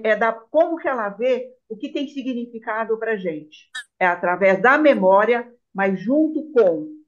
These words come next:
emoção, com sentimento, com fé, eu não, é, é com o universo, quando você olha pra árvore, que você passou todo dia, e você se conectou com a árvore, como você se conectou com o vestido.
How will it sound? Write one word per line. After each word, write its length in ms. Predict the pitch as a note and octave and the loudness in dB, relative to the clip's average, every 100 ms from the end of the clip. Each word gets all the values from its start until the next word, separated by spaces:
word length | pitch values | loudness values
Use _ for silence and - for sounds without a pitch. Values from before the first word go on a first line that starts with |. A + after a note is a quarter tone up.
| _ _ - | _ _ 0
emoção, 680 | B3+ C4 B3+ B3+ E3+ C#3 C#3 _ _ _ _ _ - | 2 2 -4 -10 -10 -10 -14 _ _ _ _ _ -10
com 120 | F#3 | -10
sentimento, 920 | F#3 A3+ A3 A3+ G#3+ F3 D3+ D#3 D3+ D3+ _ _ | -4 -2 -2 -4 -2 0 -2 -6 -16 -20 _ _
com 260 | - G#3+ A#3 A3+ A3+ | 0 2 2 -2 2
fé, 400 | F#3+ E3+ E3+ - _ _ _ _ - _ - | 4 4 0 -10 _ _ _ _ -20 _ -10
eu 120 | F3 | -6
não, 220 | F3+ F3+ | -6 -4
é, 280 | D#3+ F#3 F#3 - _ - | 0 0 0 -12 _ -8
é 60 | F#3 | -4
com 280 | - A#3+ A#3+ | 4 6 6
o 40 | |
universo, 600 | A#3 A#3 G#3+ F#3+ E3 E3+ | 6 4 4 4 4 0
quando 320 | F#3 F#3+ F3+ F#3 | -4 -4 -6 -4
você 80 | F#3 | 0
olha 260 | F#3 F#3 | 2 2
pra 160 | F3+ F3 | 2 0
árvore, 560 | E3 E3+ G#3 G#3+ A#3 | 2 2 2 -2 -8
que 120 | A#3 - | -10 -16
você 100 | F#3 | -6
passou 320 | F3 F3+ F#3 | -4 -2 -2
todo 320 | G3 A3+ G3+ | -2 -2 -6
dia, 400 | E3 A3 A3+ - _ _ | -10 -2 -2 -2 _ _
e 80 | - | -2
você 300 | G3 G3+ G#3 | 0 0 -2
se 140 | G3+ G3+ | -4 -8
conectou 600 | G#3 G3 G3 G3 G3 F#3+ | -4 -4 -6 -4 -2 0
com 60 | |
a 80 | G3 | 0
árvore, 420 | F3+ G3+ A3 A3 | 2 2 0 -6
como 200 | - G#3 | -8 -12
você 400 | G3 G3 G3 G3 - - _ | -10 -8 -8 -8 -12 -20 _
se 100 | A3+ | -6
conectou 640 | G3+ G#3 G3+ G3+ G3+ G3+ | -2 0 -2 -2 0 0
com 140 | G3+ G3 | 0 -2
o 60 | |
vestido. 680 | F#3+ F#3 - F3+ D#3+ D#3 | -2 -6 -8 -4 -4 -6